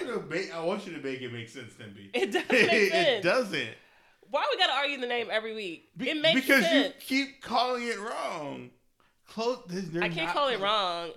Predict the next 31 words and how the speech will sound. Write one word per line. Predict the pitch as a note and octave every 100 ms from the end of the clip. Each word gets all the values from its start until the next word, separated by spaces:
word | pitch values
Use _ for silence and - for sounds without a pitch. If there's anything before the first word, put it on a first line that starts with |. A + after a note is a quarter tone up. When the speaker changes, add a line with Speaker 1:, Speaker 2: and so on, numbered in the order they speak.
| -
Speaker 2:
they're | A2+ C3
not | B2+ -
Speaker 1:
when | E3+
Speaker 2:
closing | D3 C#3 B2
arguments. | B2 B2+ G#2+ G2+ G2+ - - A2
They're | A2+ A2 G#2+ G#2+ A#2 - _ _ _ _ _
lightning | C3+ E3 B2+ G2
round. | F#2 A2+ A2+ B2 A#2 _ _ _ _ _ _ _ _ _ _ _ _ _ _ _ _ _ _ _ _ _ _ _ _ _ _ _ _ E3+
Speaker 1:
We | G3+
are | F#3+ -
arguing | F3 G3 F#3 E3 E3 D3+
about | D3 D#3+ D#3 C#3+ - _ _ _
questions. | _ - F3 - F2+ D#2 G2+ G#2
Speaker 2:
We | A#2+
are | G2+ E2 _
ar-, | A#2+ A#2 _ _
we | G#2 G2
are | G#2+ G#2 - - _ _
Speaker 1:
At | - F3+
the | E3
Speaker 2:
talking | G2+
Speaker 1:
closing | F#3+ F3 A3 G#3+ D#3+ D#3 D3+
Speaker 2:
about | D#3
Speaker 1:
of | -
Speaker 2:
the |
Speaker 1:
the | C#3+
show. | - E3
Speaker 2:
n-, | D3 A#2 A2+ A2+ A2+ A2+ A2
the | A2 G#2+ A2
name | D3+ C3 B2 A#2+ A#2 -
of | A2+